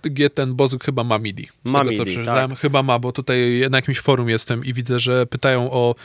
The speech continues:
Speaker 1: właśnie w ogóle sterowanie z poziomu midi.
Speaker 2: No.
Speaker 1: I już pytają o sterowanie, więc chyba chodzi o to, że jest, tylko co możemy
Speaker 2: Okej.
Speaker 1: z tym osiągnąć.
Speaker 2: Czyli nie, czyli
Speaker 1: Oczywiście
Speaker 2: tak
Speaker 1: nie obiecuję, bo nie chcę teraz się skupiać na czytaniu postów na forum,
Speaker 2: Nie
Speaker 1: na,
Speaker 2: ma sensu,
Speaker 1: ani
Speaker 2: tak.
Speaker 1: otwierać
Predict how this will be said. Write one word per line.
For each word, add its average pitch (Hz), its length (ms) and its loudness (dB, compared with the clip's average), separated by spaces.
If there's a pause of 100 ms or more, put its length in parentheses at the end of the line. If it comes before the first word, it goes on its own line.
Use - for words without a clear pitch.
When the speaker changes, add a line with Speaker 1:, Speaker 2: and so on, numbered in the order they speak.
(560)
Speaker 1:
właśnie 127 380 -2
w 123 80 -2
ogóle 127 240 2
sterowanie 127 480 0
z - 60 -8
poziomu 127 340 -2
midi. 139 440 -4
Speaker 2:
No. 117 300 -2
Speaker 1:
I 139 80 -6 (300)
już 135 160 0
pytają 160 400 2
o 139 80 -2
sterowanie, 143 500 4
więc 120 200 -4
chyba 147 320 4
chodzi 135 260 0
o 143 220 4
to, 139 120 0
że 135 140 4
jest, 156 260 4
tylko 151 220 0
co 151 160 2
możemy 139 260 2
Speaker 2:
Okej. 98 100 0
Speaker 1:
z - 20 -4
tym 123 120 -2
osiągnąć. 107 440 -6 (140)
Speaker 2:
Czyli 254 260 0
nie, 240 200 4
czyli 226 180 0
Speaker 1:
Oczywiście 220 280 6
Speaker 2:
tak 208 40 2
Speaker 1:
nie 214 100 8
obiecuję, 202 440 6
bo 180 240 6
nie 185 200 2
chcę 180 200 0
teraz 180 320 2
się - 220 0
skupiać 170 340 0
na 160 100 0
czytaniu 160 460 2
postów 156 420 0
na 123 80 2
forum, 143 340 4
Speaker 2:
Nie 139 60 4
Speaker 1:
na, 135 80 6
Speaker 2:
ma 170 120 6
sensu, 127 320 2
Speaker 1:
ani 143 140 4
Speaker 2:
tak. 147 100 6
Speaker 1:
otwierać 151 300 6